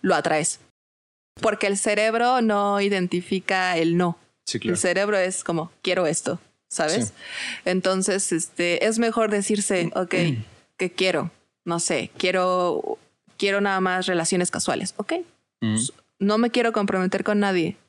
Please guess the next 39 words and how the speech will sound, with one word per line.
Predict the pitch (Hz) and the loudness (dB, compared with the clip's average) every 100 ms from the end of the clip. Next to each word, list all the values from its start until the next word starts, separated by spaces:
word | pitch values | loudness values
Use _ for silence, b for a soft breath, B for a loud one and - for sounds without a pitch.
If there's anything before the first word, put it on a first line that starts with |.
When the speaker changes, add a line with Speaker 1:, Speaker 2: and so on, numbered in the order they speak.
| _ | _
Speaker 1:
No | 190 | -2
estoy | 196 214 220 | -2 0 -2
buscando | 202 - 196 196 196 | -2 0 2 2 2
nada | 196 185 185 | 0 0 -2
serio. | - 180 170 - - _ _ B B - | -2 0 0 -2 -8 _ _ B B -2
Pero | 233 208 | 0 2
también | 208 208 214 226 240 554 _ _ _ _ _ _ _ | 2 2 4 2 0 -2 _ _ _ _ _ _ _
es, | - 214 202 - _ | -2 0 -2 -6 _
es, | 214 208 | -2 0
este, | 220 - 233 220 | -2 -2 -2 0
para | 185 180 | 0 0
ser | 185 269 | 0 0
honesto | 285 254 247 240 | 2 0 0 -2
con | 214 | 0
los | 185 180 | 0 0
demás, | 170 190 214 | 0 0 -2
hay | |
que | 220 208 | -4 -2
ser | 214 | 0
honesto | 208 214 214 202 | 0 0 0 -2
consigo | 185 180 208 | -2 -2 0
mismo. | 196 226 196 180 - - | 0 -2 -4 -6 -8 -12
Speaker 2:
Totalmente. | - 123 123 123 | -4 0 0 0
Speaker 1:
¿No? | 190 190 226 B B B - | 0 0 -4 B B B -2
Entonces, | 208 214 214 240 226 - B B B B _ _ _ _ _ | 0 0 0 0 -2 -4 B B B B _ _ _ _ _
por | - | 0
ejemplo, | 226 233 226 226 202 - _ _ _ - | 2 2 2 2 2 -2 _ _ _ -6
si | 202 233 | -2 0
tú | - 277 | 2 2
no | 269 - | 2 2
puedes | 254 240 226 | 2 2 2
mantener | 202 190 190 208 | 0 2 0 2
relaciones | 214 190 185 208 196 | 2 0 0 0 0
casuales | 180 - 190 180 180 | -2 0 0 0 -2
porque | 196 196 | -4 -2
sabes | 226 226 | 0 -2
que | - 180 | -2 -2
eventualmente | 175 180 196 202 202 202 196 170 | -2 0 0 2 2 2 0 -2
con | - 160 165 | -2 -4 -4